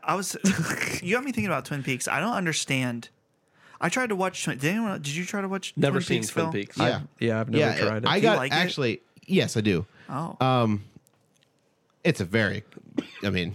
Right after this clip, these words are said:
Speaker 3: yeah, you, it's, it's something that I was turned on to. I watched the show Psych, and there was an
Speaker 2: Oh,
Speaker 3: episode
Speaker 2: yeah.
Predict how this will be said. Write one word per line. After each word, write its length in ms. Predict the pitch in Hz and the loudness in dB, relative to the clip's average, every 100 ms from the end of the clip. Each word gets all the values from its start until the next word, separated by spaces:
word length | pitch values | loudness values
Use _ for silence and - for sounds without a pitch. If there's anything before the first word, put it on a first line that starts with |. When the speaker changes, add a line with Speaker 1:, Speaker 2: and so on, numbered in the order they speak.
| - | -2
Speaker 3:
yeah, 220 | 90 82 | 0 0
you, 200 | 78 139 - | 2 0 0
it's, 440 | 95 - 117 - - | -6 -4 -4 -2 -2
it's 140 | 139 | 0
something 320 | 170 180 180 | 0 0 2
that 100 | 131 | 2
I 20 | 123 | 2
was 100 | 113 | 2
turned 200 | 120 117 | 2 2
on 140 | 113 | 2
to. 180 | 117 101 | 2 2
I 100 | 92 | 2
watched 240 | 107 101 101 | 2 0 -2
the 60 | |
show 180 | - 92 | 0 0
Psych, 560 | - - 117 82 - - - - - | -2 -2 -2 -2 -6 -18 -20 -18 -4
and 100 | 101 | 0
there 80 | 113 | 2
was 120 | 104 | 2
an 60 | 107 | 2
Speaker 2:
Oh, 100 | 104 | 4
Speaker 3:
episode 520 | 180 143 110 101 | 4 4 4 4
Speaker 2:
yeah. 120 | 110 | 0